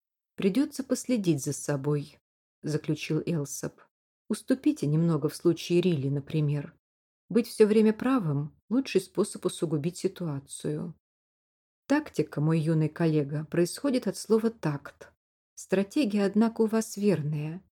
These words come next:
и если вы будете её придерживаться, надолго отобьёте у своего начальника желание открывать на вас рот.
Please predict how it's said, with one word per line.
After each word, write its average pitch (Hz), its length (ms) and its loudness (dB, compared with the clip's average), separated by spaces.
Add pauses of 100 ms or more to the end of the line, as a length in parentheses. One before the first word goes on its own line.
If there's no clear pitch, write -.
и 208 80 2
если 220 320 0
вы 202 100 4
будете 196 400 0
её 196 180 4
придерживаться, 190 1000 -4 (340)
надолго 196 540 2
отобьёте 165 540 0
у - 20 2
своего 156 340 0
начальника 170 800 0
желание 175 480 2
открывать 165 480 -2
на 156 140 0
вас 165 280 -6
рот. 143 380 -10